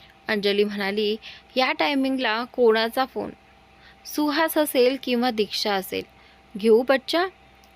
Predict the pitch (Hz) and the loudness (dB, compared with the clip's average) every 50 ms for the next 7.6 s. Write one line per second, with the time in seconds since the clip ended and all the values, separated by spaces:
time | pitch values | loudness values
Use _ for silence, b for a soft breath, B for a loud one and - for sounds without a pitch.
0 | - 220 190 208 214 208 - - 226 214 - 226 233 226 226 208 190 196 196 - | -4 2 4 4 4 4 2 -2 -2 -2 0 -2 -2 -2 -2 -2 -4 -4 -4 -2
1 | - 208 202 202 190 190 190 202 - - 190 185 208 240 240 247 233 196 190 - | -2 -2 0 -2 -4 -6 -8 -8 -4 -2 0 0 0 0 -2 -2 -2 -2 -4 -4
2 | - - 202 202 196 190 190 202 220 233 - - 269 254 - 233 202 185 180 180 | -6 -6 -4 -2 -2 -2 -2 -2 -4 -6 -6 -6 -8 -4 -2 0 0 0 0 -2
3 | 185 - - 196 190 - - _ b b b b b b b b b - _ - | -4 -6 -8 -10 -12 -12 -14 _ b b b b b b b b b -14 _ -4
4 | 202 185 180 185 185 180 - 180 185 208 214 - 220 202 - 196 185 - 214 226 | -2 -2 -2 -2 -6 -6 -4 -4 -2 -2 -2 -4 -8 -10 -6 -4 -4 -4 -4 -6
5 | B B B B B B B B - _ - 277 285 302 311 320 302 233 - - | B B B B B B B B -16 _ 0 2 2 4 4 2 0 0 0 -2
6 | 220 196 185 - - - - - - _ _ - _ - 202 202 202 190 190 220 | -2 -2 -2 -4 -8 -10 -16 -20 -20 _ _ -20 _ -8 -6 -4 -2 -2 -2 -2
7 | 226 - - - 247 233 233 240 240 214 185 | -4 -4 -4 -2 0 0 0 0 -2 -2 -4